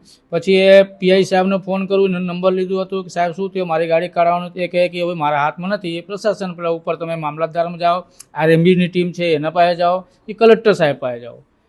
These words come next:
એટલું હું કે હવે આર એમ બીને કોઈને નંબર આપ્યો. એ ભાઈ મને કહે, "ત્રણ દિવસ ટાઈમ આપો, જોશી કરીને હતો કોઈ." અને પછી ત્રણ દિવસ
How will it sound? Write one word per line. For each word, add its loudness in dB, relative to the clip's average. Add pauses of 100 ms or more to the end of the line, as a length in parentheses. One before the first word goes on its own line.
(160)
એટલું 2
હું 0
કે 4
હવે 6
આર 0
એમ -2
બીને -2
કોઈને -4
નંબર -2
આપ્યો. -6 (300)
એ 0
ભાઈ 4
મને 0
કહે, 2
"ત્રણ -6
દિવસ -4
ટાઈમ -2
આપો, -6 (500)
જોશી 2
કરીને 2
હતો -2
કોઈ." -10 (300)
અને -2
પછી 4
ત્રણ 0
દિવસ 4